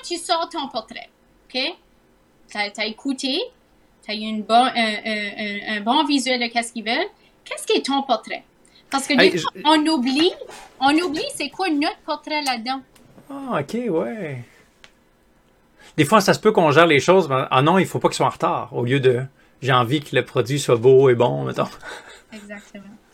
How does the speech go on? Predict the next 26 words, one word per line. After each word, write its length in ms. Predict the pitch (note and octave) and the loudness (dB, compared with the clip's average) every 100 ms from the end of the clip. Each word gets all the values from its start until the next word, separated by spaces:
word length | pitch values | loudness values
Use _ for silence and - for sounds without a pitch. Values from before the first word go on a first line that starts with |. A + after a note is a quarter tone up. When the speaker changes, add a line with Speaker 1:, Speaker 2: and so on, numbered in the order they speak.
| - - - - - | -20 -20 -20 -8 -2
Speaker 1:
Fait, 180 | C4 - | -2 -4
voici 500 | A3+ C4 C4 F#4 F#4+ | -4 -2 0 0 2
numéro 380 | C4 A#3+ A#3+ A#3 | 4 4 2 -4
trois, 560 | - F#4 A4 D#4 A4 - _ _ | -10 -8 -4 -4 -4 -12 _ _
c'est 260 | - C#4 - | -8 -8 -6
t'as 180 | C#4+ | -6
l-, 180 | C#4+ A#3 - - | -4 -6 -10 -10
l-, 580 | A3+ - G#3+ G#3 A3 | -10 -10 -10 -8 0
l'opportunité 720 | A#3+ C#4 F#4+ - C4 A#3+ E4 G4 | 0 2 -2 -2 -2 0 0 2
d'aller 220 | A3+ G#3+ | 2 0
explorer 520 | G#3+ - A#3 A3 F4+ | -4 -4 -4 -2 -4
c'était 380 | - A#3+ A3+ A3 - | -6 -8 -8 -10 -6
quoi 120 | D4 | -8
ton 240 | C#4+ - B4 - | -6 -10 -12 -2
portrait 440 | A#3 - - - _ _ _ _ _ A3+ | -4 -4 -10 -12 _ _ _ _ _ -4
de 200 | G#3+ A3 | -2 -2
qualité. 640 | - A3+ G3+ G3+ G#3 - _ _ _ _ _ _ _ _ _ _ _ _ _ _ - - - - _ | 0 -4 -4 -12 -14 -16 _ _ _ _ _ _ _ _ _ _ _ _ _ _ -20 -20 -20 -20 _
Puis 100 | A#3+ | -6
tu 120 | B3+ | 0
mets 140 | D#4 B4+ A4 | 0 2 0
les 60 | C4 | 0
deux 160 | D4 | 0
portraits 360 | D4 C4+ E4 E4+ | -2 -2 -2 -4
côte 220 | C4+ B3 | -4 -2
à 80 | A3+ | -2
côte, 280 | D4 E4+ | -2 -4